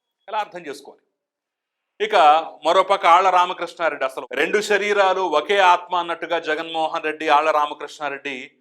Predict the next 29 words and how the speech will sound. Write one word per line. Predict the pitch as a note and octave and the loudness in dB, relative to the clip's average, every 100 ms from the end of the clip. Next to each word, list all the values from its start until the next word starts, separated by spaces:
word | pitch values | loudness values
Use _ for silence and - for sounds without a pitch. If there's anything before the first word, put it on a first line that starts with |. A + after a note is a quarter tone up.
| _ _ _ | _ _ _
రెండు | A#2+ D3 | -8 -4
వేల | D#3 D3+ | -2 -2
పద్నాలుగు | D3+ B2 B2+ E3 E3 D#3+ | -2 -8 -2 0 0 -4
నుంచి | D#3 D3+ | -14 -12
పంతొమ్మిది | D3 C#3 D#3 D3 | -12 -10 -12 -8
వరకు | C#3+ D3 | -8 -8
ఏ | C3 C#3+ | -10 -8
విధంగా | D3+ D3 C#3 | -8 -6 -6
వ్యవహరించారో, | C3 C#3+ C#3 - D3+ | -6 -8 -12 -6 -4
ఏ | E3 | -4
విధంగా | C3+ - C3+ | -8 -8 -10
కలిసి | C3 C#3+ D#3 | -10 -14 -12
పనిచేశారో, | D3+ C#3 C#3 D3+ F#3+ - _ _ - | -16 -12 -10 -10 -12 -16 _ _ 2
ఆ | E3 G#3 | 4 6
కుటుంబం | G3+ G3+ G#3+ G#3 | 2 -6 -8 -6
అంటే | G3+ G3+ | -6 -6
ఎంత | F3 F3 | -6 -6
విలువిస్తాడో | E3+ E3 E3 E3 D3+ D3 | -8 -8 -8 -6 -6 -8
చూసాం | C#3 C#3+ | -12 -12
కదా. | C#3+ F3+ _ _ _ _ - | -10 -12 _ _ _ _ -10
అలాంటి | A#2 D#3+ G#3+ G#3 | 0 0 0 -6
వ్యక్తి | F#3 - F#3 | -8 -8 -8
ఈరోజు | E3 E3 | -8 -8
జగన్మోహన్ | C#3 C3 D#3+ E3 E3 D#3+ D3 | -6 -6 -6 -6 -6 -6 -8
రెడ్డిని | D3 D3+ A#2 B2+ D3 _ _ | -8 -8 -10 -16 -20 _ _
అలా | A2 G2+ | -12 -12
వదిలేసి, | F#2+ G#2 C3 C#3+ C#3 A#2 _ _ _ _ | -12 -8 -6 -6 -10 -18 _ _ _ _
ఆయన | A2+ A#2 G2 | -10 -10 -14
విమర్శించి, | G2 C#3+ C#3+ C3 - A#2 G#2 | -10 -10 -10 -20 -18 -18 -18